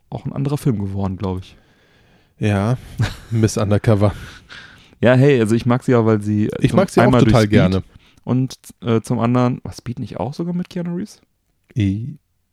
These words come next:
Speaker 2: ich mein, ja, ne?
Speaker 1: Ja, ne? Ist auch Keanu Reeves. Ja, war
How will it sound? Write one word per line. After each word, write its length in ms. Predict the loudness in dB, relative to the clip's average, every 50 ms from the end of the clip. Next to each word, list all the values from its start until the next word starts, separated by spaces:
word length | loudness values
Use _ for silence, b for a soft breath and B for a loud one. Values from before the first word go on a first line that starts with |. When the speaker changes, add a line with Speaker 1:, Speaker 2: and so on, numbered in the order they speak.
| _ _ _ _ _ _ _
Speaker 2:
ich 140 | -18 -12 -10
mein, 160 | -8 -6 -4
ja, 200 | -4 -4 -4 -4
ne? 120 | -4 -4
Speaker 1:
Ja, 120 | -4 -4 -4
ne? 160 | -6 -6 -8 -10
Ist 140 | _ -16 -14
auch 120 | -14 -14 -14 -16 _ -20 -20 _
Keanu 260 | -14 -12 -10 -10 -8
Reeves. 260 | -10 -10 -12 -14 -20 _ _ _ _ _ _ _ _ _ _ _ _ _ _ _ _ _ _ _ _ _ _ _ _ _ _ _ _ _ _
Ja, 300 | -4 -4 -2 -2 -4 -8 -12 _ _ _ _ _
war 120 | -4 -2